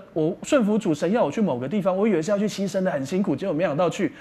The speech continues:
受到非常好的招待，吃到非常好的东西，享受非常好的条件，享受非常好的东西。上帝呼召你要顺服，顺服他而舍己，也顺服他蒙福。这就是我们的上帝，他既不爱惜自己的儿子，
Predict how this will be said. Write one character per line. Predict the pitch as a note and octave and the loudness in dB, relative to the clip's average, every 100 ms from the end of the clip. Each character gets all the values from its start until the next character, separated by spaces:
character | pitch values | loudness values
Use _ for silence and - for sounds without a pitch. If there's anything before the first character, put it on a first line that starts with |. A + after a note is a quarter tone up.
| - | -8
受 | - | 0
到 | G3+ G3+ | 2 2
非 | C4+ | 2
常 | B3+ | 2
好 | E3+ | 2
的 | F3 | 2
招 | G#3+ | 2
待， | G#3 G#3 | 2 0
吃 | A3 | 2
到 | G#3+ | 2
非 | G3+ | 2
常 | F#3+ | 2
好 | C#3+ | 2
的 | D3 | 0
东 | F3+ | 0
西， | |
享 | F#3 C#3 | 0 -2
受 | G#3 F#3+ | -2 -2
非 | G3+ | -2
常 | E3+ | -2
好 | D3 | -4
的 | B2+ | -4
条 | C3 B2 | -4 -4
件， | F3 C#3 - - | -2 -4 -6 -6
享 | D3 C3 | -4 -2
受 | G3 | -2
非 | F3+ F#3+ | 0 -2
常 | E3 | 0
好 | D3+ A#2 | -2 -2
的 | |
东 | A#2 C#3 | -4 -4
西。 | C#3+ C#3 - - - - - - - _ _ _ | -4 -6 -8 -14 -20 -20 -20 -20 -20 _ _ _
上 | - C4+ G3+ | 0 2 4
帝 | B3 | 4
呼 | F3+ G#3+ | 2 2
召 | G#3+ G#3+ | 2 2
你 | G#3+ B2+ | 2 -2
要 | D#3+ | -2
顺 | D#3 - F3+ C3 | -4 -2 -2 -2
服， | - G2 F#2+ - - - - - | -8 -12 -14 -20 -20 -20 -20 -20
顺 | - - G#3 | -4 -2 0
服 | D3+ C3+ | -2 -4
他 | D3+ D3+ D#3+ - | -2 -4 -6 -8
而 | A#2+ | -8
舍 | - A#2+ | -4 -4
己， | B2 A2+ - | -4 -8 -10
也 | A#2+ | -10
顺 | G#2+ - D#3+ | -8 -4 -4
服 | B2+ A#2+ | -4 -8
他 | B2+ A#2+ | -8 -8
蒙 | B2+ G#2 A2 | -6 -6 -8
福。 | - - - | -12 -20 -16
这 | - C4 | -4 -2
就 | A#3 | 0
是 | A#3+ | -2
我 | |
们 | B2+ C3 | -2 -6
的 | |
上 | C3+ E3 D3 | -6 -6 -4
帝， | D#3 - - - - - - - - | -4 -6 -10 -20 -20 -20 -20 -20 -16
他 | - F#3+ F#3 F#3 - - - - - | -4 -2 0 -4 -12 -20 -20 -20 -12
既 | - | -4
不 | F3+ D#3+ - | -2 -2 -2
爱 | F#3+ | -4
惜 | C3 B2 | -4 -4
自 | D3+ | -2
己 | C#3+ | -2
的 | A#2 | -2
儿 | A#2 A#2 | -4 -6
子， | A2+ | -10